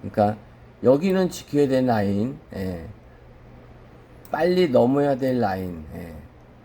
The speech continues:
거기에 중간에 조금 더 밑에 있는 거죠. 예, 중간에 조금 밑에 있다. 그러니까 빨리 위로 쳐야지 밑으로 치게 되면 또 피곤해지는 거죠. 예, 그러니까 에코프로도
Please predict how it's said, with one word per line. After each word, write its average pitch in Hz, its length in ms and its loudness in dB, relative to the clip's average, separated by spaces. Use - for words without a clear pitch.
거기에 143 520 2
중간에 143 800 0
조금 170 460 -6
더 139 140 0
밑에 113 320 -4
있는 123 180 0
거죠. 104 320 -4
예, 101 220 -4
중간에 123 400 0
조금 135 360 -4
밑에 120 280 -4
있다. 95 420 -6
그러니까 82 300 -10
빨리 165 240 0
위로 127 220 2
쳐야지 120 640 -2
밑으로 123 320 -2
치게 123 260 -6
되면 117 420 0
또 135 100 -8
피곤해지는 147 600 -2
거죠. 113 360 -6
예, - 60 -4
그러니까 95 360 -6
에코프로도 127 840 -4